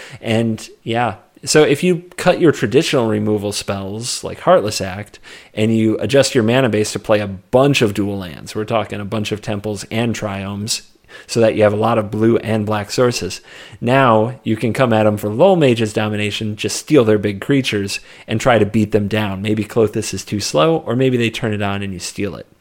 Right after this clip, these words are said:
The other big rogue adaptation is usually Essence Scatter. Some people prefer Anti-Cognition. I still think that card's terrible, but Essence Scatter can counter Klothys on the way in, along with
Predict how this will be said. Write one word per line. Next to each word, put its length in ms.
The 140
other 180
big 320
rogue 500
adaptation 800
is 580
usually 540
Essence 320
Scatter. 360
Some 220
people 240
prefer 380
Anti-Cognition. 960
I 100
still 220
think 240
that 180
card's 340
terrible, 560
but 320
Essence 320
Scatter 300
can 180
counter 380
Klothys 440
on 120
the 100
way 240
in, 140
along 480
with 300